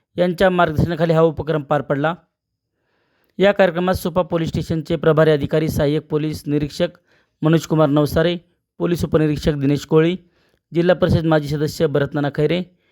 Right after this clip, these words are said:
बारामती पंचायत समितीचे माजी सभापती पोपटकाका पानसरे, जिल्हा परिषदचे माजी सदस्य ज्ञानेश्वर बाप्पू कवले, बारामती मार्केट कमिटीचे माजी संचालक पोपट तात्या खैरे, उद्योजक दिलीपराव खोमणे, मार्केट कमिटीचे माजी सभापती शोकतभाई कोतवाल,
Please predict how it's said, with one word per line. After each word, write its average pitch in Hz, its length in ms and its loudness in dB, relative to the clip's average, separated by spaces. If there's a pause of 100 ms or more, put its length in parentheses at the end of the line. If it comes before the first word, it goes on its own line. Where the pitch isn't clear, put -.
(260)
बारामती 175 340 2
पंचायत 160 300 0
समितीचे 160 420 -2
माजी 147 240 0
सभापती 147 400 -2
पोपटकाका 139 500 -4
पानसरे, 143 440 0 (600)
जिल्हा 175 240 2
परिषदचे 190 340 0
माजी 156 240 0
सदस्य 160 520 0
ज्ञानेश्वर 147 360 -2
बाप्पू 139 240 -4
कवले, 156 300 0 (600)
बारामती 175 420 2
मार्केट 156 320 0
कमिटीचे 165 340 -4
माजी 151 240 -2
संचालक 151 420 -2
पोपट 139 260 -2
तात्या 143 260 0
खैरे, 156 240 2 (540)
उद्योजक 170 420 0
दिलीपराव 151 400 2
खोमणे, 156 320 -2 (680)
मार्केट 175 320 -2
कमिटीचे 190 300 2
माजी 160 240 2
सभापती 156 460 -2
शोकतभाई 143 520 -4
कोतवाल, 160 440 2